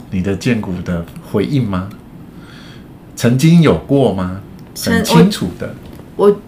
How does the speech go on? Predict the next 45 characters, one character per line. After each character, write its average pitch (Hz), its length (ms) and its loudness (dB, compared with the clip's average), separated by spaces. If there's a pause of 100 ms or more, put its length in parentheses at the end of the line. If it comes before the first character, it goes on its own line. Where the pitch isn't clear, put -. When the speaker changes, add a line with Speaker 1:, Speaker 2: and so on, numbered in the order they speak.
(160)
Speaker 2:
觉 254 240 2
得 339 140 4
我 269 100 6
的 208 140 6
荐 233 320 2
股 175 160 2
都 208 100 2
还 208 220 4
蛮 175 260 4
有 180 160 2
反 151 320 -2
应 165 220 -2
的 143 100 -4
啊。 135 200 -2
Speaker 1:
了 95 160 2
解。 92 260 -4
Speaker 2:
对， 180 180 4
就 269 140 0
是 277 160 0
在 - 160 4
别 196 220 6
人 190 260 0
问 165 340 0
我， - 220 -8
Speaker 1:
嗯 - 40 -16
哼。 - 60 -18
Speaker 2:
突 220 200 -8
然 185 260 0
问 175 300 0
我 - 100 -10
的 - 160 -4
时 156 380 -2
候。 139 280 -4
Speaker 1:
嗯。 - 60 -20 (160)
他 123 140 2
就 135 160 2
会 139 160 8
有 95 160 4
一 107 40 -2
种 101 180 0
很 87 340 0 (120)
自 175 180 4
然 95 300 2
的， 87 480 0 (400)
呃， 87 340 -2